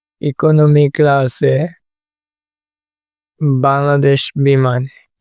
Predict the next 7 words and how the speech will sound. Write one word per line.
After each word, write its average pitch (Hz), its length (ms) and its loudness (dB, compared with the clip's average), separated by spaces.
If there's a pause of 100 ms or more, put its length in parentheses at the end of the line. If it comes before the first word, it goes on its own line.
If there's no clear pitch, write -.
(120)
এবং 131 260 0 (880)
পনেরো 143 440 2 (260)
আগস্ট 135 480 -2 (360)
অর্থাৎ 139 300 -2 (140)
চার 147 240 0
মাস 143 220 0 (100)
ব্যবধানে 139 600 0